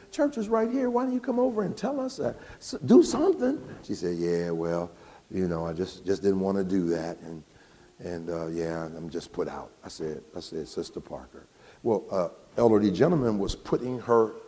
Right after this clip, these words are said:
furniture on his truck. So, you know, I said, uh, you know, uh, "Where you gonna take it?" She said, "Well, I want to take it to a, uh,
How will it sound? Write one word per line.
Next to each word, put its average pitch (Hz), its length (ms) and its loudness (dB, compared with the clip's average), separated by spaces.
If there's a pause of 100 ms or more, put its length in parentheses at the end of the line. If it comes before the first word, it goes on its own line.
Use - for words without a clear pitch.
furniture 135 500 2
on 110 120 2
his 120 160 -6
truck. - 420 -2 (800)
So, 160 420 8 (600)
you 165 80 4
know, 156 160 8
I 139 80 8
said, 120 340 6
uh, 92 220 4 (240)
you 101 100 -2
know, 87 380 -4
uh, 80 240 -10 (720)
"Where 120 120 6
you 120 80 4
gonna 113 220 2
take 120 300 2
it?" 76 120 -14 (160)
She 95 120 -12
said, 90 240 -4
"Well, 95 200 2
I 90 60 -2
want 87 400 -4
to 92 60 -18
take 90 240 -8
it 87 140 -10
to 90 260 -4 (440)
a, 85 260 -4
uh, 80 260 -6